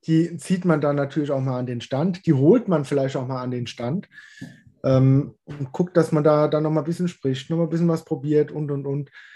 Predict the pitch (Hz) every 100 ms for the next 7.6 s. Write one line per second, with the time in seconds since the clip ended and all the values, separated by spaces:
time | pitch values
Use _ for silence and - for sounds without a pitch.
0 | - _ - 143 143 147 143 143 135 -
1 | 139 170 175 196 190 151 156 151 139 143
2 | 170 - 151 143 - 135 123 135 196 180
3 | - _ _ _ _ _ _ _ _ _
4 | _ - 135 131 135 151 139 175 175 -
5 | - - - _ _ _ _ _ _ _
6 | _ 147 135 147 165 165 151 175 - 139
7 | 131 196 220 131 175